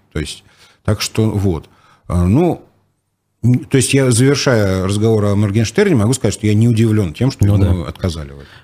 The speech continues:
Speaker 2: Вот, я и Шевчука ещё упомянул. А, как бы, э, тут, э, ситуация, как мы и предсказывали с вами,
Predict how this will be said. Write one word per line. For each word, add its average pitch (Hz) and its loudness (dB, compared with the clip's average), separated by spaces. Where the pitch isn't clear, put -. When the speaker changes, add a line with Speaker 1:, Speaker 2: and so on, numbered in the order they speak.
Speaker 2:
Вот, 90 -2
я 113 2
и - 2
Шевчука 120 -4
ещё 127 0
упомянул. 98 0
А, 101 2
как 104 -2
бы, 92 2
э, 101 0
тут, 110 -4
э, 104 0
ситуация, 101 -2
как - -4
мы 101 2
и - 0
предсказывали 95 -2
с - -4
вами, 90 2